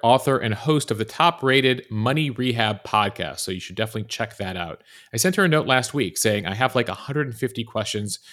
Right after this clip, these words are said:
for her about all things finance, all things market, recession, inflation, et cetera."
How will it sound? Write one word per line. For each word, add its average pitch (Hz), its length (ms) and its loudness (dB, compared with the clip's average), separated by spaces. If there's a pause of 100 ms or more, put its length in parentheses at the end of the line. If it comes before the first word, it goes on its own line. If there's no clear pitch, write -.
(160)
for 110 160 -4
her 110 340 4
about 101 320 0
all 156 240 0
things 131 300 -4
finance, 113 500 -4
all 143 220 -4
things 127 280 -8
market, 110 460 -4
recession, 120 540 -4
inflation, 113 560 -6
et 101 100 -12
cetera." 113 400 -4